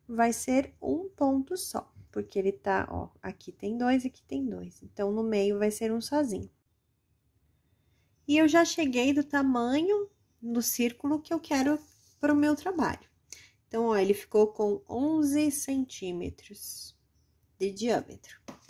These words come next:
Agora, eu vou cortar o meu fio com um espaço aqui pra arrematar depois. Vou tirar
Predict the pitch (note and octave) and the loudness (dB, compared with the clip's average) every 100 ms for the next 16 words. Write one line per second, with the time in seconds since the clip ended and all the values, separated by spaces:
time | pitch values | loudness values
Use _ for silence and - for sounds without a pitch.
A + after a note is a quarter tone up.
0 | - - - - - - - _ A#3+ A3+ | -4 -4 -12 -20 -20 -20 -20 _ -6 2
1 | A#3+ D#4+ D4 C#4+ C#4+ E4+ F4 - G#3 F#3+ | 4 6 6 4 2 0 -2 -2 0 2
2 | G3 G3+ G3 - - F#3 G#3+ D#4 - G#3+ | 0 -2 -4 -6 -6 -2 -2 -2 -4 -4
3 | G3 G3+ - F#3 F3+ - F#3+ - - - | -2 -4 -4 -4 -4 -4 -8 -12 -14 -10
4 | F#3 F3+ E3+ E3+ - F3 G#3 F#4 B3 G3+ | -8 -8 -8 -10 -8 -4 -4 -2 -2 -4
5 | - F3+ G3 F#4+ - - - - - - | -6 -2 0 0 -2 -10 -14 -20 -20 -20
6 | _ - - _ _ _ - _ _ _ | _ -18 -18 _ _ _ -20 _ _ _
7 | _ _ _ _ _ _ _ _ _ _ | _ _ _ _ _ _ _ _ _ _
8 | _ _ - - - - - - C4+ - | _ _ -20 -20 -20 -18 -14 -2 -2 0
9 | E4 E4+ A3 A3+ F4+ | 0 4 4 4 0